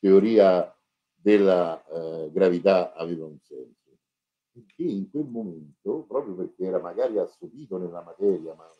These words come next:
vigile del, dello spirito, ha unito l'intelletto all'intuizione e quindi ha concepito che quella cosa non è che cadeva, quella cosa era attratta verso la, la, il fondo della terra.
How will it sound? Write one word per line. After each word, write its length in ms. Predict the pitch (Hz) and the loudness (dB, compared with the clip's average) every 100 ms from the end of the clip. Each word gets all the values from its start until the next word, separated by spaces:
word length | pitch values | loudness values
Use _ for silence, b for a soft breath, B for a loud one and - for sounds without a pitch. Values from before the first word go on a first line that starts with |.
| _ _ | _ _
vigile 480 | - 117 90 90 82 | -16 -16 -16 -12 -10
del, 480 | 82 82 80 80 73 _ _ _ _ | -10 -14 -16 -16 -16 _ _ _ _
dello 300 | 92 85 82 | -2 0 -4
spirito, 760 | - 85 71 69 71 82 85 _ _ _ | -10 -20 -18 -12 -8 -8 -8 _ _ _
ha 200 | - 151 | 0 2
unito 640 | 139 131 143 156 120 82 87 | 2 -2 -4 -4 -2 -2 -2
l'intelletto 1000 | 104 156 - 165 160 196 190 180 175 - | -2 -2 2 4 6 4 2 -4 -4 -4
all'intuizione 1080 | 123 127 151 147 143 143 _ 156 120 76 65 _ _ _ _ | -6 -4 -8 -14 -14 -14 _ -10 -8 -10 -16 _ _ _ _
e 200 | - 180 | 6 6
quindi 300 | 180 220 202 | 6 0 4
ha 140 | 156 147 | 4 4
concepito 1000 | 180 190 180 214 156 101 98 135 185 180 | 2 2 -2 -10 -10 -10 -8 -6 -6 -8
che 140 | 160 | -8
quella 240 | 160 170 165 | -2 0 0
cosa 240 | 156 127 | -2 -4
non 160 | 151 202 | -4 -6
è 100 | - | -8
che 180 | 123 - | -10 -4
cadeva, 540 | 98 87 90 78 76 | -2 -2 -6 -12 -14
quella 180 | 101 151 | -12 -10
cosa 220 | 202 180 | -6 -2
era 100 | 175 | -2
attratta 680 | 175 - 202 190 107 - 90 | -2 0 2 2 0 -2 -2
verso 340 | 87 80 - 82 | -2 -4 -8 -6
la, 100 | 82 78 82 | -6 -6 -10
la, 100 | 82 | -8
il 220 | 78 76 | -8 -14
fondo 360 | _ 80 78 76 | _ -12 -8 -6
della 180 | 73 71 | -6 -8
terra. 380 | 67 62 _ | -12 -20 _